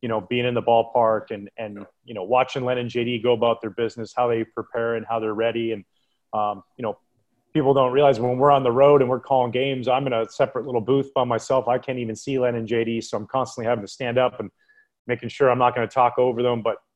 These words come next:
just to kinda get the, the understanding of what goes into calling baseball games. And like you said, the product on the field, like, I, I know, I know that, you know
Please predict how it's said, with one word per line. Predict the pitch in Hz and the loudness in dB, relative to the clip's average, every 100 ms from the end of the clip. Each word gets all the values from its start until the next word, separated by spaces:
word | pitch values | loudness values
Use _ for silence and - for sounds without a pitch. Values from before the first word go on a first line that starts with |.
| _ - | _ -8
just | 185 - | -4 0
to | 196 | 2
kinda | 170 165 | 4 4
get | 143 143 139 | 6 4 4
the, | 127 117 - _ _ _ | 0 -2 -4 _ _ _
the | 127 | -2
understanding | 135 131 - 127 127 | 0 0 -2 -2 -2
of | 117 | 0
what | 113 98 | 0 0
goes | 117 - - 131 | -2 -2 -12 -10
into | 117 | -8
calling | 117 120 117 113 | -4 -2 -2 0
baseball | 107 107 113 107 | -2 -2 0 0
games. | 110 107 107 104 - _ | 0 -6 -8 -12 -16 _
And | 120 113 | -10 -6
like | 117 117 | -8 -8
you | |
said, | 107 120 107 | -6 -4 -4
the | |
product | - 131 120 117 120 | -4 0 2 0 -4
on | 110 | -6
the | 98 | -8
field, | - 110 90 - - | -10 -8 -8 -12 -10
like, | 104 104 _ _ _ _ _ _ - | -8 -10 _ _ _ _ _ _ -6
I, | 143 - | -6 -2
I | 185 196 | 2 6
know, | 170 | 6
I | 143 180 | 8 6
know | 170 156 147 | 8 8 8
that, | 131 120 - _ | 6 2 -4 _
you | 143 | -8
know | 113 110 | -6 -8